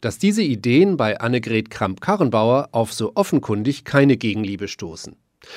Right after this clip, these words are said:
Es hilft nichts, dass sie bei anderen Themen, etwa der Sicherung der Außengrenzen der E U, Präsident Macron ausdrücklich zustimmt.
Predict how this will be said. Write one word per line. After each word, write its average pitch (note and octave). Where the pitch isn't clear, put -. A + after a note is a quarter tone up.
Es -
hilft A3
nichts, A#2
dass A2
sie A2
bei F2
anderen E3
Themen, D3
etwa G2+
der F2+
Sicherung A#2
der G2+
Außengrenzen B2
der A2
E A#2
U, F3
Präsident C#3+
Macron C3+
ausdrücklich A#2
zustimmt. D#3